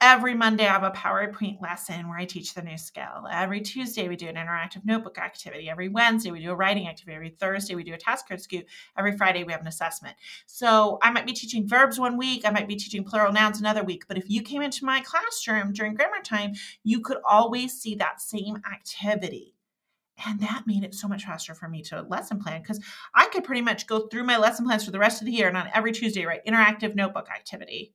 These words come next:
under grammar for the whole year, because that is what I'm gonna do, with few exceptions. Obviously, things pop up in our schedule. But I'm saving time because I've already decided how I'm going to teach every skill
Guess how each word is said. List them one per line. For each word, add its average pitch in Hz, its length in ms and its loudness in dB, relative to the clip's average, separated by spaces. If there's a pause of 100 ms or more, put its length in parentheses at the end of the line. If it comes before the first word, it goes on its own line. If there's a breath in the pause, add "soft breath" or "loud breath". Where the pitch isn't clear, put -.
(160)
under 180 160 -6
grammar - 360 -8 (680)
for - 100 -6
the 233 120 4
whole 226 720 6
year, 185 340 -2
because - 240 -10 (100)
that 226 320 10
is 226 120 -8
what 196 120 0
I'm 208 160 0
gonna 202 100 4
do, 220 200 4
with 381 260 -4
few 339 160 0
exceptions. 226 480 0
Obviously, 202 600 -2 (360 loud breath)
things 160 320 -10
pop 131 300 -4
up 147 160 0
in 208 80 2
our 226 120 4
schedule. 175 560 -4 (340 loud breath)
But 302 180 12 (600)
I'm 285 100 8
saving 330 460 4
time 285 220 6
because 240 180 -2
I've 233 180 2
already 254 300 4
decided 247 800 0
how 262 200 6
I'm 262 100 2
going 269 220 -2
to 269 100 -6
teach 262 300 -4
every 240 320 4
skill - 680 0